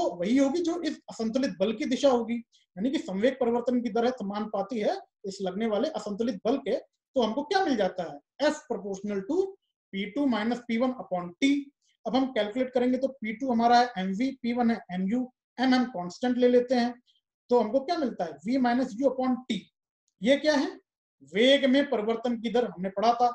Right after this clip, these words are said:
और ये किसके बराबर होती है? Acceleration के। तो हमको क्या मिल गया? F proportional to M A।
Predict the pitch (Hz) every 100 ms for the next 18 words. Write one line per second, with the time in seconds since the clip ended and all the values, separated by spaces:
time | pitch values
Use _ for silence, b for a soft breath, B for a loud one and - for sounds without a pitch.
0 | - - 190 226 247 370 370 339 294 220
1 | - 151 143 _ - 180 - 180 190 185
2 | 262 247 254 - _ _ 196 202 247 311
3 | 294 226 180 175 - 247 240 220 214 196
4 | 208 202 196 392 403 _ _ _ - 208
5 | 254 285 262